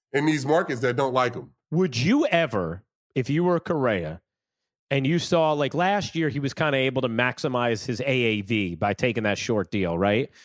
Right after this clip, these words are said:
Speaker 2: Would you ever consider, like, that being your path here instead of,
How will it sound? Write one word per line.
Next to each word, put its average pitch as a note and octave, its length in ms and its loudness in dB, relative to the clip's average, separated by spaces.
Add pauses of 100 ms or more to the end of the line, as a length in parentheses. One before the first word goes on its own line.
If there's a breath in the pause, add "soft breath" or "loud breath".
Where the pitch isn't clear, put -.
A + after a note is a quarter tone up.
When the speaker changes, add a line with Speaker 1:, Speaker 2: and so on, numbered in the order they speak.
(340 loud breath)
Speaker 2:
Would C3 200 -2
you F#3+ 180 2
ever E3 580 0 (260)
consider, D3+ 800 -2
like, A#2+ 320 -2 (140)
that C#3 320 0
being C#3+ 240 -2
your B2+ 100 0
path B2 440 0
here B2+ 260 0
instead C3+ 460 -4
of, C3+ 340 -2